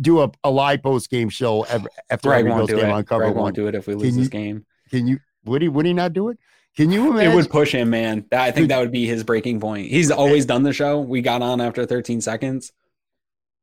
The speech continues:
Speaker 2: I don't know if he would do it.
Speaker 1: I could, I could potentially in my mind see next week, uh, a scenario where my first podcast of the week is talking about a really tough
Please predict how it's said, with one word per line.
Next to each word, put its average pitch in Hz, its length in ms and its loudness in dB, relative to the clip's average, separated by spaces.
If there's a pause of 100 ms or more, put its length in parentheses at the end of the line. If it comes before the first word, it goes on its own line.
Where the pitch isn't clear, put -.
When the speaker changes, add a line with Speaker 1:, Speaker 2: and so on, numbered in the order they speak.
(380)
Speaker 2:
I 98 60 -20
don't 101 120 -16
know 104 80 -10
if 113 80 -10
he 113 100 -4
would 120 100 -8
do 135 160 -8
it. 151 120 -16 (360)
Speaker 1:
I 147 160 0
could, 185 360 -8
I 160 160 0
could 175 200 -2
potentially 190 560 -2
in 170 60 0
my 170 120 0
mind 131 460 -4
see 139 480 -2 (580)
next 160 320 -2
week, 165 400 0
uh, 143 160 0
a 139 60 -10
scenario 147 640 0
where 127 480 0 (320)
my 135 220 -2
first 151 500 -4
podcast 143 540 -2
of 139 80 -6
the 131 80 -2
week 135 200 -6
is 123 120 -10
talking 135 340 -4
about 123 300 -2
a 113 260 -2
really 123 380 -4 (100)
tough 139 300 -4